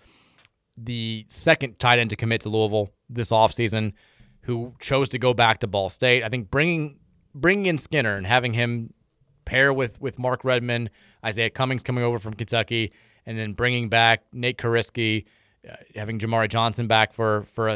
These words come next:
a, a redshirt freshman season where hopefully he will take significant steps forward. Dylan Messman coming in as a very highly touted freshman tight end.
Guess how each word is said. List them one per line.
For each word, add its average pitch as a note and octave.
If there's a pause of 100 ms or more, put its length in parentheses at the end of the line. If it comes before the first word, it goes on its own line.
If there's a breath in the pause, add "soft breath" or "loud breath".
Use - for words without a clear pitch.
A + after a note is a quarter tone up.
a, A2
a A2
redshirt A2+
freshman A2+
season A2
where F#2
hopefully A2+
he A#2+
will A#2+
take A2+
significant G#2+
steps A#2
forward. A2 (180 soft breath)
Dylan A2+
Messman A#2
coming A#2
in A2
as G2+
a G2
very A2
highly A2
touted A2 (320 soft breath)
freshman A#2+
tight A2
end. A2